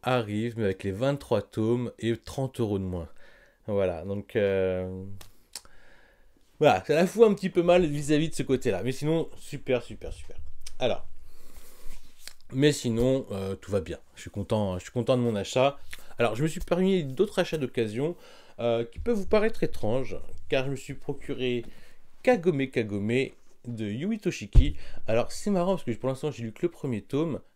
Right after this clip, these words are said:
et je trouve que ça a un air de Dan Dan Dan. Ouais, non, sérieux. Euh, bon, voilà, après, euh,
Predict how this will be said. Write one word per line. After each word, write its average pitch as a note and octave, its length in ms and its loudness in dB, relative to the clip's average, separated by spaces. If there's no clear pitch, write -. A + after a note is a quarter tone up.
et D3+ 160 2
je A#2 80 -2
trouve D#3+ 280 -4
que A#2+ 120 -2
ça G2 220 -6
a - 20 -6
un F#2+ 160 -4
air C#3 220 -2
de G#2+ 180 -6
Dan G#2+ 300 -4
Dan G2+ 120 -2
Dan. F#2+ 280 -6
Ouais, B2 320 8
non, B2 160 0
sérieux. C3 400 4
Euh, F#2+ 120 0
bon, A#2 140 -2
voilà, G#2+ 300 0
après, F2+ 260 -8
euh, F2 220 -4